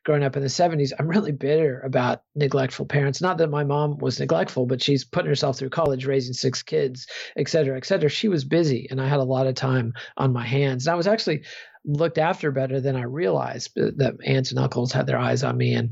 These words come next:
big brothers and sister were looking out for me too. But nonetheless, I still got myself into some situations that I wish I hadn't. And reading about what Mackenzie and Chynna Phillips and all the other children of, of John,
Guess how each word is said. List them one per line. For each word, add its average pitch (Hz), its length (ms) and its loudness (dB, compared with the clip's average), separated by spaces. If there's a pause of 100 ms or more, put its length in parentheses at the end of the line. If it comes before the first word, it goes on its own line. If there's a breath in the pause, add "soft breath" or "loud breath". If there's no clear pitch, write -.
(200)
big 139 160 0
brothers 131 360 0
and 127 100 -4
sister 127 400 2
were 127 320 2
looking 135 260 2
out 131 160 2
for 139 140 -2
me 123 140 2
too. 170 440 4 (480 loud breath)
But 185 120 4
nonetheless, 156 460 2
I 151 60 0
still 156 240 2
got 143 220 0
myself 139 320 -2
into 139 180 2
some 139 220 0
situations 135 800 0
that 131 280 2
I 135 100 0
wish 131 200 2
I 117 80 -4
hadn't. 156 480 0 (140)
And 135 360 0 (640)
reading 156 320 2
about 131 280 -2
what 131 240 -4
Mackenzie 131 640 0 (360 loud breath)
and 131 240 0
Chynna 131 320 0
Phillips 127 440 0
and 135 80 -2
all 131 100 2
the 127 120 0
other 127 360 0 (100)
children 131 360 2
of, 131 180 -4 (140)
of 135 240 -2
John, 131 480 0